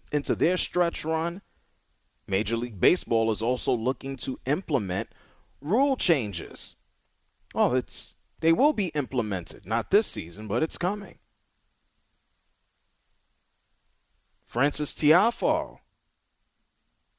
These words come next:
the lone American remaining here at the U S Open, he's trying to hold on for dear life. Amazing tennis match, at least the start. Is a Spaniard,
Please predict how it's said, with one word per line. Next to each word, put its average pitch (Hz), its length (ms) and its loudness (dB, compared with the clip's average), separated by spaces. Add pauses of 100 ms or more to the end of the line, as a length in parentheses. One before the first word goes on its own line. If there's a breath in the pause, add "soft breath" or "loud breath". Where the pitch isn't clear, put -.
(120)
the - 80 -8
lone 127 240 2
American 127 520 0
remaining 127 440 0
here 92 320 -2 (220 loud breath)
at 104 220 -2
the 110 80 -6
U 101 200 2
S 92 220 0
Open, 117 260 0
he's 180 180 -4
trying 123 280 0
to 95 80 0
hold 139 280 4
on 165 200 0
for 156 160 -2
dear 170 280 2
life. 196 540 -4 (480)
Amazing 156 540 0
tennis 208 360 0
match, 90 300 -2
at 92 120 0
least 117 260 -4
the 87 100 -8
start. 131 500 -4 (960)
Is - 120 -16
a - 40 -16
Spaniard, 147 840 0